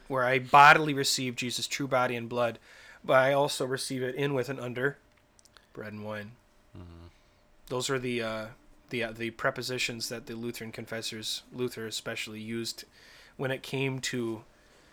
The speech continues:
Speaker 1: what is the Lord's Supper. We don't teach that this is like a meat pie, where, <laughs> you know,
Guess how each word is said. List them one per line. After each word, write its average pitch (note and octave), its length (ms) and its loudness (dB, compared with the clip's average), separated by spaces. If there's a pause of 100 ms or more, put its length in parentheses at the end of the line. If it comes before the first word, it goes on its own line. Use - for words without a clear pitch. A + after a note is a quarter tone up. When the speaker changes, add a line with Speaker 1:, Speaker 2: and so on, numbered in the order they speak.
(560)
Speaker 1:
what C#3+ 220 6
is C#3 140 4
the C3 100 -8
Lord's B2 300 -2
Supper. A#2+ 300 -2
We C3+ 140 -2
don't C#3+ 260 2
teach - 500 -4 (200)
that C#3 100 -12
this C3 160 -4
is B2+ 120 -6
like C3 140 -2
a B2 60 0
meat A2 320 -10
pie, E3+ 380 2 (580)
where, B2+ 460 6 (460)
<laughs> - 500 -20
you D3 100 2
know, C#3 360 6